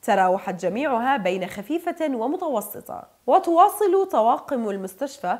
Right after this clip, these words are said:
تقديم الخدمات العلاجية اللازمة للتخفيف من معاناة الأشقاء اللبنانيين جراء الانفجار الذي ضرب مرفأ بيروت خلال الشهر الحالي.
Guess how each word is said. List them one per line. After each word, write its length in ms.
تقديم 360
الخدمات 560
العلاجية 680
اللازمة 560
للتخفيف 600
من 240
معاناة 480
الأشقاء 600
اللبنانيين 760
جراء 380
الانفجار 560
الذي 320
ضرب 320
مرفأ 500
بيروت 520
خلال 360
الشهر 340
الحالي. 520